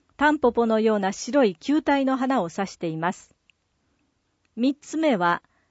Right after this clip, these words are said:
楕円の形状に細い口がついている形で、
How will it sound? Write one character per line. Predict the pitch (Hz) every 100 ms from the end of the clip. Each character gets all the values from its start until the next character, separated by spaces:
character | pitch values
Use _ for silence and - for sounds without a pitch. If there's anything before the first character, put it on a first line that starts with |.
| _
楕 | 165 226 269
円 | 311 285
の | 269
形 | 247 247
状 | 226 226 208
に | 196 180 - _ _
細 | 240 240 320
い | 240
口 | - - -
が | 277 277
つ | 277
い | 254
て | 190 165
い |
る | 165
形 | - 202 208 - 180
で、 | 170 -